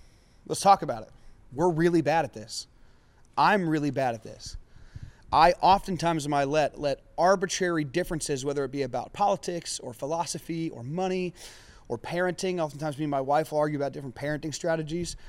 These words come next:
while let these little marginal things get in the way of the full depth of relational health I should have in my life. They, it, but it's God who gives us patience and encouragement. He needs to help us, or it's his, his desire for us to live in complete harmony with each other.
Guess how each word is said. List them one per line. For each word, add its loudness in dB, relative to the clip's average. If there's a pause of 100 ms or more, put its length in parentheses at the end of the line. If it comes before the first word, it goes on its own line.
(340)
while 6
let 6
these -2
little 2
marginal 0
things -2
get 4
in -4
the 2
way 4
of -2
the -6
full 2
depth 2
of -2
relational 2
health 0
I 0
should -8
have 0
in 0
my -2
life. 2 (440)
They, 2
it, -2
but 4
it's -2
God 6
who 4
gives -2
us -8
patience -2
and -6
encouragement. -2
He 2
needs 2
to -4
help -2
us, -2 (260)
or 6
it's 4
his, -2
his 2
desire 4
for -2
us -4
to -4
live 0
in -2
complete -4
harmony 0
with -2
each -4
other. 0